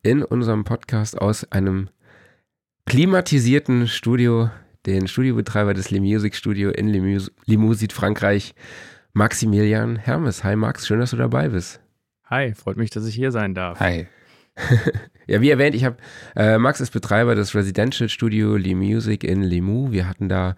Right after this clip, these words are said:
Speaker 1: auch schon über Sound Recording berichtet. Es gibt einen schönen Artikel, den Link findet ihr auch in den Shownotes. Und wir haben auch sehr, äh, bereits zwei Workshops gemeinsam veranstaltet, nämlich mit Morven Ewart und Moses Schneider.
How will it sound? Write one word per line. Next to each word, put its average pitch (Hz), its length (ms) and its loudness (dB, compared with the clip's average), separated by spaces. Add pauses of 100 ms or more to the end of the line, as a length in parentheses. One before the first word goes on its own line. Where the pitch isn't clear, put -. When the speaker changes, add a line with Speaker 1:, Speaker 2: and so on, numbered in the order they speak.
(360)
Speaker 1:
auch 87 340 -2
schon 92 380 0
über 90 180 -2
Sound 90 280 -2
Recording 87 420 -2
berichtet. 107 840 -2
Es 90 120 -8
gibt - 160 -6
einen 85 200 -6
schönen 87 260 -6
Artikel, 120 400 -4
den 85 140 -2
Link 87 240 -4
findet 90 280 -6
ihr 76 160 -4
auch 80 120 -6
in 82 80 -6
den 76 180 -6 (400)
Shownotes. 117 880 0
Und 131 420 -2
wir 107 140 0
haben 113 320 -2
auch 98 400 -4
sehr, 107 480 -2 (200)
äh, 90 200 2
bereits - 480 -4
zwei 98 640 -2
Workshops - 840 -2 (600)
gemeinsam 87 440 0
veranstaltet, 92 600 -4
nämlich 87 220 -2
mit 82 120 -6
Morven 82 340 -4
Ewart 104 400 -2
und - 80 -8
Moses 82 400 -4
Schneider. 101 520 0